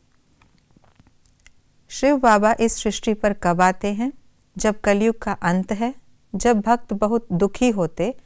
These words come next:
जब मनुष्य सृष्टि रचनी होती, जब सृष्टि तमोप्रधान हो जाती, जब रावण राज्य खत्म होना है। शिव बाबा संगम युग में आकर कौन से कर्तव्य करते? ज्ञान देते,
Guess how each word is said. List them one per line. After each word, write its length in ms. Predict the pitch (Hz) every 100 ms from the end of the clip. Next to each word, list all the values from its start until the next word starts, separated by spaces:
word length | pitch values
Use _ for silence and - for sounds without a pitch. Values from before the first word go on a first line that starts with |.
| - _ _
जब 180 | 190 247
मनुष्य 540 | 233 208 233 240 277 277
सृष्टि 500 | - 214 208 - 233
रचनी 400 | 185 170 - 208
होती, 440 | 220 214 - 254 285 - _ _ _
जब 200 | 202 233
सृष्टि 500 | 226 - 226 - 254 262
तमोप्रधान 760 | 220 196 180 175 175 185 185
हो 140 | 208 220
जाती, 460 | 226 214 214 254 - _ _ _
जब 260 | 190 214 196
रावण 400 | 190 190 226 247
राज्य 400 | 185 180 - 220
खत्म 420 | - 208 202 226
होना 300 | 202 170 151
है। 200 | 151 160 - _ _ _ _ _ _ _ _ _ _ _ _ _ _ - - _ _ _ _ _ -
शिव 240 | - 285
बाबा 320 | 277 269 277
संगम 460 | 269 226 208 226 240
युग 140 | 247
में 120 | 233
आकर 380 | 226 202 - 214
कौन 260 | 208 202 196
से 180 | 214 214
कर्तव्य 560 | 190 180 196 208 208
करते? 480 | 196 214 160 202 240 - _ _ _ _ _ -
ज्ञान 440 | 185 214 214 262
देते, 480 | 240 247 247 262 277